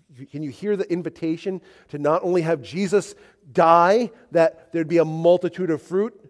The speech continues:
but he invites you and I to be willing to relinquish our lives, that we might see a multitude of fruit? Where he is, and this endurance of grief and sorrow and turmoil, he says,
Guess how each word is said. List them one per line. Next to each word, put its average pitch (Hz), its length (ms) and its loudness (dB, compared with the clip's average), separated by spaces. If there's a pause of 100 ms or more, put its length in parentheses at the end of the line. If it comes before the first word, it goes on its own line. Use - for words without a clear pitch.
(260)
but 160 100 -2
he 165 100 2
invites 175 520 2
you 196 160 0
and 190 100 4
I 175 220 4
to 214 160 -6
be 175 140 -6
willing 190 340 2
to 190 220 -8 (120)
relinquish 170 760 0 (220)
our 160 200 4
lives, 170 840 2 (180)
that 175 160 -2
we 180 120 2
might 175 280 4 (140)
see 202 440 -4
a 156 120 0
multitude 180 640 0
of 170 140 0
fruit? 196 340 -2 (880)
Where 196 420 6
he 233 380 -2
is, 202 320 6
and 190 260 2
this 202 240 2
endurance 208 640 2
of 180 280 2
grief 220 540 -2
and 180 200 4
sorrow 220 600 4
and 185 240 -4
turmoil, 185 760 4 (180)
he 208 140 -4
says, 214 340 2